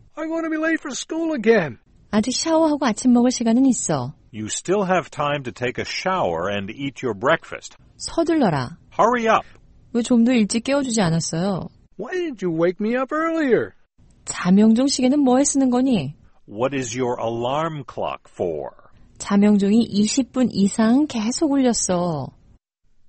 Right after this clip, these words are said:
Speaker 3: It kept ringing over twenty minutes.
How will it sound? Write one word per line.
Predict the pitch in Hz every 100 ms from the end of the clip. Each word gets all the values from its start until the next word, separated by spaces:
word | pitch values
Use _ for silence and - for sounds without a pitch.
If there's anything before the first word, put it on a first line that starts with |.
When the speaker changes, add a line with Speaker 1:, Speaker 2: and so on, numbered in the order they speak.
| - 113
Speaker 3:
It | 110
kept | - 170 -
ringing | 120 160 165 98 123
over | 113 117 120
twenty | - 180 190 175 135
minutes. | 151 185 85 - - -